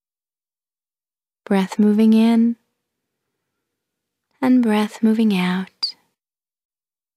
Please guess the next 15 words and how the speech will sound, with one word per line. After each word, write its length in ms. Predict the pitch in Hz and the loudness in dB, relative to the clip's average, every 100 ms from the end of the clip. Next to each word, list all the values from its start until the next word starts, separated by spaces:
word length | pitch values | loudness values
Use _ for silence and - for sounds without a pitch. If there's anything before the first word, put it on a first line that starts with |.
| _ _ _ _ _ _ _ _ _ _ _ _ _ | _ _ _ _ _ _ _ _ _ _ _ _ _
And 100 | 285 | -4
on 160 | 285 285 | 0 0
the 60 | 285 | 0
next 300 | 285 - - | -2 -4 -2
out 240 | 226 233 | 0 0
breath, 360 | - 220 220 _ | 0 0 -2 _
just 480 | - 254 269 - - _ | -4 -2 -4 -8 -12 _
let 460 | 214 220 226 240 - - | 0 2 2 -2 -10 -8
go 440 | 202 214 214 214 214 | -2 2 2 0 0
of 160 | 208 | -4
the 60 | 220 | -6
tops 440 | - 240 254 - | -6 -6 -6 -6
of 100 | 247 | -4
your 120 | 233 240 | -4 -4
feet, 340 | - 240 - | 0 -2 -2